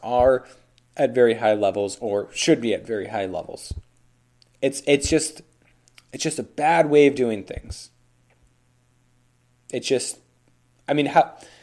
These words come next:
how do you justify that way of thinking? I mean, again, ultimately, this goes back to goal seeking. This goes back to this constant optimism. People un-, unable to, I think, face reality, economic realities,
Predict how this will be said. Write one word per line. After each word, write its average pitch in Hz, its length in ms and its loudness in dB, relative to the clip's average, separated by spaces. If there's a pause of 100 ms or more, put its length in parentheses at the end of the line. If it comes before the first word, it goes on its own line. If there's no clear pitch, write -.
(160)
how 185 160 6
do 196 100 2
you 185 80 0
justify 151 540 2
that 117 180 4
way 123 160 2
of 110 160 -2
thinking? 104 380 -8
I 117 40 -8
mean, 123 220 -8 (160)
again, 143 360 2 (200)
ultimately, 143 680 0 (220)
this 135 180 2
goes 143 200 6
back 127 220 4
to 135 80 -12
goal 120 240 0
seeking. 110 300 -6
This 104 160 -10
goes 120 140 -6
back 104 240 -6
to 113 60 -12
this 107 200 -4
constant 131 600 -6
optimism. 113 720 -8 (1120)
People 123 380 -4
un-, 156 380 -2 (220)
unable 190 460 0
to, 156 140 0
I 139 40 4
think, - 180 -6
face 185 420 -4
reality, 165 680 0 (380)
economic 160 540 -2
realities, 139 840 0